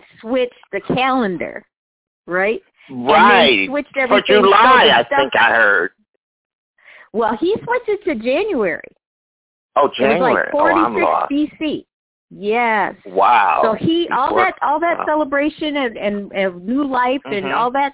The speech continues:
Speaker 1: stuff that, that was, he switched the calendar and the day that we celebrate. And instead of it being, like, the twelve days, <laughs> right?
Speaker 2: Right.
Speaker 1: One day. And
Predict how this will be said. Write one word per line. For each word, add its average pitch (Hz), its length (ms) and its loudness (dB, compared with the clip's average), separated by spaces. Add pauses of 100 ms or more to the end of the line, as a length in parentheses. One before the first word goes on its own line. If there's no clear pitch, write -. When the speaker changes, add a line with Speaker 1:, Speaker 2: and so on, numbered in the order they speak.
Speaker 1:
stuff 277 300 -4
that, 214 140 -4 (320)
that 185 240 -2
was, 269 400 0 (400)
he 285 200 -6 (100)
switched 403 380 -8
the 339 80 -10
calendar 330 520 -2
and 247 260 -2
the 240 60 -2
day 214 680 -2
that 190 200 -4 (400)
we 233 160 -4
celebrate. 226 400 -2
And 208 100 -2
instead 247 440 -4
of 254 80 -6
it 226 160 -4
being, 247 340 -2
like, 202 220 -4
the - 80 -10 (100)
twelve 247 400 -2
days, 349 380 -2 (440)
<laughs> - 400 -16
right? 254 280 -2 (120)
Speaker 2:
Right. - 220 -2
Speaker 1:
One 427 180 -2
day. 320 240 0 (600)
And 262 240 -2